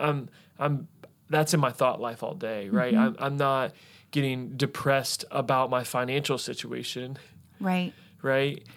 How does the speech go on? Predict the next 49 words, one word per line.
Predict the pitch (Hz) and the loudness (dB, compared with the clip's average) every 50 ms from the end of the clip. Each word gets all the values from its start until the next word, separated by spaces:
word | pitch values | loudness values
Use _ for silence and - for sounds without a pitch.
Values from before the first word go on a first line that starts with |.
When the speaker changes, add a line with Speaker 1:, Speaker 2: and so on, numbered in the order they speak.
| - - | -4 0
Speaker 1:
And, | 147 147 | 0 2
and, | - 156 151 147 - | 2 2 0 2 4
and, | 156 156 151 151 147 | 4 4 4 4 2
and | - 156 151 151 | 2 2 4 4
there's | 180 214 226 214 | 4 4 4 2
people | - - 190 156 156 151 | 2 2 4 4 4 4
outside | 156 147 151 165 180 139 - 147 135 123 127 | 4 4 4 4 4 2 0 -2 -2 -2 -2
in | 127 | -4
the | 131 120 | -4 -2
secular | - 160 160 156 165 147 139 | 0 0 0 2 2 2 2
world | 139 143 143 139 139 131 131 | 2 2 2 2 2 2 0
who, | 131 135 135 | -2 -4 -4
who | - - 131 131 131 | -6 -6 -6 -6 -4
are | 131 127 | -4 -4
not | 131 131 - 117 | -4 -6 -6 -6
believers | 135 131 139 143 139 139 135 - | -6 -4 -2 -2 -2 -2 -4 -4
who | - 135 | -4 -4
would | 135 131 | -4 -2
look | 131 139 - 139 | -4 -2 -2 -2
on | 135 135 | -2 -2
and | 131 127 | -2 -4
be | 127 | -4
like, | 123 127 127 127 127 | -2 -2 -2 0 0
"Well, | 170 180 190 | 2 2 4
you're | 185 180 165 | 4 2 2
just | 143 139 | 0 0
making | 143 135 131 127 | -2 -2 -4 -6
yourself | 117 - 123 110 - | -8 -8 -8 -8 -4
feel | - 139 139 127 | -2 0 0 2
better, | 120 135 135 131 131 131 131 131 127 123 - - - - - - - - - | 2 2 2 2 2 2 0 0 -2 -4 -10 -18 -20 -20 -20 -20 -20 -12 -8
kinda | - 139 120 | -6 -4 -2
talking | - 135 131 131 | -2 -2 -2 -2
yourself | 131 120 - 127 123 | -4 -4 -4 -4 -2
into | 143 147 143 | -2 -2 0
that." | 135 135 131 131 127 131 - | 0 0 0 0 -2 -4 -6
And | 135 135 131 131 127 127 120 - - - - - - - | -6 -4 -4 -4 -6 -8 -12 -16 -20 -20 -20 -16 -10 -6
as | - 135 | -2 0
we | 156 196 | 2 4
know, | 196 165 156 156 151 | 4 6 6 6 6
like, | 143 139 135 - - - - - - _ - | 4 4 2 -2 -8 -20 -20 -20 -20 _ -18
we | - - 147 151 147 143 165 202 | -12 -10 -10 -6 -2 0 2 2
know | 240 226 196 | 4 4 4
the | 151 135 123 | 4 4 0
truth | - - - - - - 160 180 170 143 - - | 0 -2 -6 -2 2 4 6 6 6 6 4 0
of | 123 117 | -2 -2
who | - 123 139 139 | -2 -4 -4 -2
God | 120 127 123 120 120 113 | 0 2 2 2 0 0
is. | 117 117 120 113 - - - - 196 180 - | -2 -2 -2 -2 -4 -8 -14 -14 -14 -10 -6
Speaker 2:
Mm-hmm. | - 214 214 220 | -4 -2 -2 -2